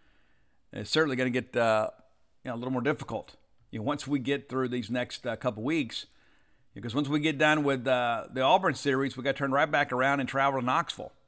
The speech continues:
And you get Ole Miss in the midweek in the Governor's game, right?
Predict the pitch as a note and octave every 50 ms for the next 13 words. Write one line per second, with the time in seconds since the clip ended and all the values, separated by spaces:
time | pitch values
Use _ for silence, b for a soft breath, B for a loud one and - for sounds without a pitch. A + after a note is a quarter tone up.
0 | _ _ _ _ _ _ _ _ _ _ _ _ _ _ _ _ _ _ _ _
1 | _ _ _ _ - C3+ C#3+ D3 C#3 E3+ E3 E3 D#3+ D#3 D#3+ E3+ E3 - D3+ D3+
2 | D3 C#3+ D#3 D#3 D3+ D3+ D3+ C#3+ A#2 C#3 C3 C3 A#2+ C3+ D3+ D#3 D#3 C3+ A2+ G#2
3 | G#2 F2 - - - _ _ _ _ - - A2+ B2 C#3 -